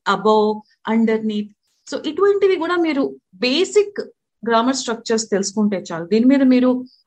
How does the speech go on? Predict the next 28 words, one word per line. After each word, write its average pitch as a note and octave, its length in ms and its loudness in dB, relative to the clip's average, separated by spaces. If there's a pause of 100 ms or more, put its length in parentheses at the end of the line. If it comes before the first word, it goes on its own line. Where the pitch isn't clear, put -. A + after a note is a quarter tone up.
ఆ, G3 40 -4
పుస్తకాలు B3 480 -4
పుస్తకాలు B3+ 360 2
చదివేయక్కర్లేదు. G#3+ 800 -2 (480)
రోజుకు C#4 440 6
ఒక F4+ 120 -2
స్ట్రక్చర్ C#4+ 520 -2
తీసుకోండి, C#4 680 0
దాన్నే F#3 320 0
ప్రాక్టీస్ C4+ 540 -4
చేయండి A#3 340 -4 (300)
చాలు. G3+ 220 2
So, - 300 -2
ఒక G#3 280 2
రోజుకి A#3 440 2
ఒక C#4 180 -2
గ్రామర్ A3+ 360 0
స్ట్రక్చర్ C4 360 -4
నేర్చుకున్నట్టే. F3+ 680 -8 (520)
So, B3+ 80 0
నేర్చుకునే B3+ 400 0
విధానం C4 360 2
కూడా C4+ 140 2
ఎలా A#3 120 -2
అంటే, A#3 200 -2
ఒక C4+ 180 -2
రోజంతా A#3+ 380 -2
YouTube A3 360 -4